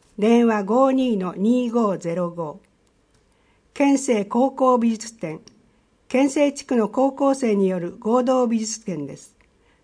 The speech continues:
日時、十月五日金曜から八日月曜。午前十時から午後五時。なお、初日は午後一時から。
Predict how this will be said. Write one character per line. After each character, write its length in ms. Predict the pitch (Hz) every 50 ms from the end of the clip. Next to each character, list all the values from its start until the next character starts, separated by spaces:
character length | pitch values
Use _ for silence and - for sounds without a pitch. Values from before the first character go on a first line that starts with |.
| _ -
日 280 | 233 247 240 247 214
時、 240 | 180 165 175 151 - -
十 200 | - 214 240 254
月 300 | 262 254 240 240 - 233
五 220 | 220 214 220 - -
日 160 | - 196 185
金 280 | - - 220 226 233 233
曜 200 | 233 233 208 196
か 140 | 208 - 170
ら 180 | 175 170 - 226 196
八 240 | 190 208 233 233
日 160 | 233 - 214 202
月 340 | 185 185 196 190 - 202
曜。 300 | 190 185 180 170 160 160 - _ _ _ _ _ _ _ _ _
午 160 | - 208 214
前 280 | 220 277 277 269 247 214
十 220 | 202 262 269 262
時 160 | 233 226 214
か 140 | 220 196 185
ら 120 | 180 170 175
午 180 | 160 214 233
後 140 | 220 190 175
五 200 | 156 - 185 180
時。 140 | 165 175 - _ _ _ _ _ _ _ _ _ _ _ _ _ -
な 200 | 240 254 247 214
お、 80 | 202
初 180 | 190 - - 214
日 320 | 240 254 247 247 - 247
は 180 | 233 226 214 190
午 200 | 180 220 262 269
後 160 | 262 220 196
一 220 | 170 - - 233 214
時 120 | 202 185
か 180 | - - 165 147
ら。 120 | 143 -